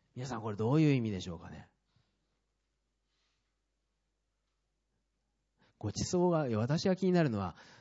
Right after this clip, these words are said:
このごちそうがもし鶏肉だったら、鳥が鳥を食べるのかなとかですね。あの、どうでもいいことを思ってしまうんですけども、大事なのは霊的な意味ですね。はい。で、えー、ヨセフが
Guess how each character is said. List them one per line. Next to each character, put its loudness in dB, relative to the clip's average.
こ -4
の -6
ご -4
ち -10
そ -2
う -
が -2
も -10
し -10
鶏 -2
肉 0
だ 0
っ -2
た -10
ら、 -6
鳥 0
が 2
鳥 4
を 6
食 2
べ 6
る 4
の -2
か -8
な -6
と -12
か -12
で -12
す -14
ね。 -8
あ -8
の、 -8
ど 0
う 0
で 6
も 4
い 4
い 2
こ -4
と -6
を -4
思 -6
っ -8
て -6
し -6
ま -8
う -10
ん -12
で -14
す -18
け -10
ど -8
も、 -4
大 4
事 0
な 2
の 0
は -4
霊 2
的 -4
な 4
意 4
味 -4
で -18
す -18
ね。 -8
は -10
い。 -18
で、 4
え -8
ー、 -6
ヨ -2
セ -6
フ -8
が -2